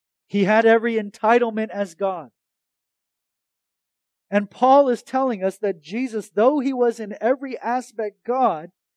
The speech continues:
he did not fully exercise that right.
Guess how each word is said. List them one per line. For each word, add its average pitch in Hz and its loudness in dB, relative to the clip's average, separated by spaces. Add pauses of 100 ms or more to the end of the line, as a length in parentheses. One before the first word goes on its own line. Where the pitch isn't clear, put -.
(220)
he 214 -4
did 262 -4
not 233 -4
fully 240 -4
exercise 190 -10
that 170 -10 (140)
right. 139 -20